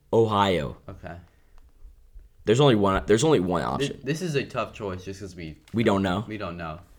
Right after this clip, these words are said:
Speaker 2: I'm gonna go with the Bengals
Speaker 1: No, here, if the
Speaker 2: purely because of the helmets.
Speaker 1: if the Dolphins lose by less than twenty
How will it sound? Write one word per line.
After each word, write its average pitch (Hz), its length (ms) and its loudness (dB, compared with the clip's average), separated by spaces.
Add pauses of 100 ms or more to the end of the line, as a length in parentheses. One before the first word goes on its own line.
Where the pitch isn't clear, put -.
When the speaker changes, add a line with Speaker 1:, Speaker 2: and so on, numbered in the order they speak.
(280)
Speaker 2:
I'm 107 120 -10
gonna 123 140 -8
go 110 80 -6
with 101 100 -8
the 101 60 -8
Bengals 90 560 -8 (560)
Speaker 1:
No, 123 120 2
here, 85 460 0 (200)
if 113 100 4
the 139 80 0
Speaker 2:
purely 131 160 2
because 104 340 -10
of 92 60 -6
the 90 60 -8
helmets. 80 460 -14 (680)
Speaker 1:
if 95 160 -8
the 95 120 -4
Dolphins 110 600 2
lose 110 380 0
by 92 180 2
less 95 420 2
than 120 200 0
twenty 117 560 0